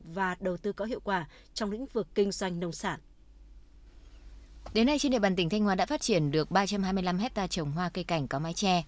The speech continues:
Speaker 2: ứng dụng khoa học công nghệ, tập trung ở các huyện Đông Sơn, Triệu Sơn, Thọ Xuân, Quảng Xương và thành phố Thanh Hóa.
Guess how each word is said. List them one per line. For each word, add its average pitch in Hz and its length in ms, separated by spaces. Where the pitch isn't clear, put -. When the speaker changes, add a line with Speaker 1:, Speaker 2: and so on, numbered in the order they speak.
Speaker 2:
ứng 170 180
dụng 220 160
khoa 190 100
học 156 80
công 175 160
nghệ, 160 180
tập 196 140
trung 220 160
ở 160 80
các 240 100
huyện 220 260
Đông 196 180
Sơn, 196 240
Triệu - 200
Sơn, 190 320
Thọ - 180
Xuân, 175 240
Quảng 151 220
Xương 175 260
và 147 80
thành 147 160
phố 143 120
Thanh 170 160
Hóa. 160 340